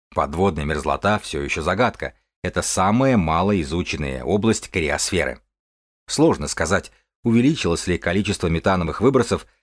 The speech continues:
так как вопрос стали изучать совсем недавно. Семилетов настаивает на том, что метановую угрозу нельзя игнорировать. "Мы не утверждаем, что случится катастрофа, но эту возможность нельзя исключать.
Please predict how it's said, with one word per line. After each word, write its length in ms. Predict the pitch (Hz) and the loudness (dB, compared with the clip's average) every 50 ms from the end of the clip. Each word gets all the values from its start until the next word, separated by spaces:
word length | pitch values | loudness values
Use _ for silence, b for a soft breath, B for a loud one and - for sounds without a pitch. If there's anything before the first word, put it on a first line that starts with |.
| _ _ - | _ _ -2
так 140 | - 131 - | -2 -2 0
как 120 | 117 101 | 0 0
вопрос 380 | 98 104 98 - 127 135 127 - | 2 2 2 2 2 0 0 0
стали 360 | - - - 117 113 104 101 | -4 -2 0 0 2 2 2
изучать 380 | 87 85 92 - - 113 107 - | 0 0 -2 0 0 0 0 0
совсем 420 | - - 156 127 - - 120 110 | -2 -2 -2 -2 0 0 2 2
недавно. 440 | 120 127 113 95 80 71 71 - - _ _ _ _ _ _ _ _ _ _ _ - | 2 4 2 2 0 0 -6 -10 -14 _ _ _ _ _ _ _ _ _ _ _ -10
Семилетов 680 | - - - 104 82 73 82 110 127 - 98 - - - | -4 0 2 2 2 2 2 2 2 2 -2 -6 -4 -4
настаивает 600 | 80 78 - - - 98 95 90 82 85 - - | -6 -6 -4 -2 -2 0 0 0 -2 -2 -4 -4
на 100 | - 73 | -6 -2
том, 300 | - - 127 123 113 b b b b _ | 2 4 4 4 2 b b b b _
что 180 | - - - 110 | -6 0 2 4
метановую 680 | 92 92 85 - - 120 113 101 85 78 73 76 71 69 | 4 2 2 2 2 2 2 2 0 -2 -4 -4 -4 -4
угрозу 420 | 71 71 - 208 - 117 123 135 | 0 2 4 4 4 4 4 2
нельзя 500 | 139 147 160 160 147 117 107 110 104 107 | 2 4 2 2 2 2 2 2 2 0
игнорировать. 600 | 113 110 117 131 127 113 78 69 67 - - _ _ _ _ _ _ _ _ _ _ _ _ - | 0 0 0 0 0 0 -2 -2 -6 -10 -14 _ _ _ _ _ _ _ _ _ _ _ _ -2
"Мы 240 | 90 90 90 82 73 - | 0 2 2 0 0 -2
не 140 | 90 95 | 0 0
утверждаем, 680 | 95 92 - 113 120 120 123 131 175 175 135 92 78 73 | 0 0 2 0 0 2 2 2 2 2 2 2 -2 -4
что 160 | - - 80 | -8 -10 -10
случится 420 | - - 87 - - 101 - - - | -8 -8 -6 -4 -4 -2 -2 -2 -2
катастрофа, 640 | - - 113 113 - - 139 120 - - - b b b b b - | 0 0 -2 0 2 2 2 2 2 -2 -8 b b b b b 0
но 120 | 101 101 | 2 2
эту 300 | 101 - 117 104 - 82 | 2 2 0 0 0 0
возможность 680 | 78 78 73 69 85 101 120 120 110 131 139 - - - | 0 0 0 0 2 4 4 2 2 0 -2 -2 -2 -4
нельзя 400 | 92 90 80 71 67 85 82 85 | -4 -2 -2 -2 0 0 0 0
исключать. 560 | 87 - - 139 147 - - 127 - - - | -2 -2 -2 -2 0 0 0 0 0 -2 -8